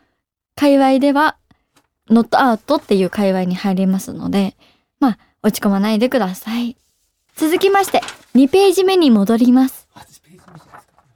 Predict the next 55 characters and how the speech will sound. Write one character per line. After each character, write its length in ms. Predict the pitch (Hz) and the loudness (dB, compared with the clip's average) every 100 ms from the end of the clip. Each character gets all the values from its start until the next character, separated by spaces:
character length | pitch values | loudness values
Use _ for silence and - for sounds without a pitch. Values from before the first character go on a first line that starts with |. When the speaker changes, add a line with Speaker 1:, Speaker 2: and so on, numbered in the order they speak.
| _ - | _ -8
Speaker 1:
八 300 | 285 - 320 | -4 -2 0
ペ 140 | 370 | 2
ー 20 | |
ジ 120 | 359 349 | 2 0
目 100 | 339 | 0
で 80 | |
し 80 | 247 | 0
た。 160 | - - - | -4 -16 -10
す 140 | - | -2
み 180 | 208 214 | 0 0
ま 160 | 220 220 | -2 -6
せ 180 | - | -6
ん。 60 | 262 _ _ _ _ _ _ _ | -8 _ _ _ _ _ _ _
東 220 | 359 370 | 0 2
京 180 | 381 349 | 2 0
都 140 | 214 | 0
の 180 | 202 - _ | 0 -2 _
し 240 | - - | -8 -2
げ 120 | 226 | 0
る 80 | 254 | 0
さ 120 | 254 | 0
ん 100 | 247 | 0
か 100 | 240 | 0
ら 80 | 247 | 0
で 120 | 202 | -2
す。 200 | 214 - _ _ _ _ _ _ _ _ _ _ _ _ _ _ _ _ _ _ _ _ _ _ _ _ _ _ _ _ _ _ _ _ _ _ _ - - | -6 -12 _ _ _ _ _ _ _ _ _ _ _ _ _ _ _ _ _ _ _ _ _ _ _ _ _ _ _ _ _ _ _ _ _ _ _ -6 0
梅 140 | 277 | 2
雨 40 | 339 | 4
前 240 | 370 339 | 4 4
の 120 | 226 | 2
季 120 | - | 0
節 280 | - 196 - | -4 -6 -6
か 120 | 208 | -6
ら 180 | 190 180 _ _ _ _ _ - | -6 -8 _ _ _ _ _ 0
冷 100 | 277 | 2
や 100 | 339 | 2
し 160 | 370 | 0
中 200 | 359 370 | 2 0
華 140 | 262 208 | 0 -2
が 180 | 180 - _ _ _ | -4 -10 _ _ _
店 240 | 277 320 | 0 2
頭 140 | 330 330 | 2 2
に 120 | 320 | 2
並 220 | 302 311 | 2 0
び 100 | 302 | 0
始 240 | 269 262 | 0 4
め 120 | 277 277 | 4 6
ま 120 | 277 | 4
す 100 | 220 | 0
が、 140 | 190 - _ _ _ _ _ _ - | -6 -6 _ _ _ _ _ _ -2
「冷 100 | 240 | 0
や 100 | 254 | 2
し 140 | 285 | 0
中 200 | 262 285 | -2 -2
華 240 | 262 185 | -4 -8